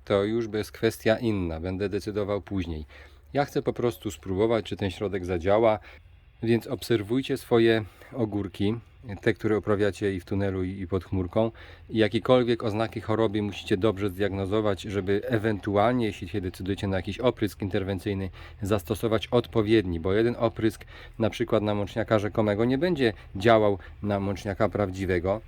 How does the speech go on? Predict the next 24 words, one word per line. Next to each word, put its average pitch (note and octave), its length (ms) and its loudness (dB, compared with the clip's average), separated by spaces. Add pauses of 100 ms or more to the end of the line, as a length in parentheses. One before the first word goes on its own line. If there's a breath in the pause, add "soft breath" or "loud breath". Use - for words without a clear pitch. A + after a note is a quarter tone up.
(380 soft breath)
albo A#2 260 2
niedostatecznie. C#3 840 0 (360 loud breath)
W G2+ 40 -6
związku A2 400 0
z - 60 -12
tym A#2+ 260 2 (180)
diagnoza A2 760 0
jest G2+ 180 -2
najważniejsza A#2+ 800 0 (380 loud breath)
i A#2 60 -8
potem A#2 300 2
podjęcie G#2 440 0
decyzji, F#2+ 420 -4
co F#2 160 -2
robić. E2 340 -4
Jeśli A#2 420 2
zdecydujecie, A2 680 0
że F#2+ 140 -2
nie G2 120 -4
chcecie C#3 240 -2
zastosować A#2 460 -4
tego G2 220 -2
ch-, G2 120 -8 (220)
środka G#2+ 540 0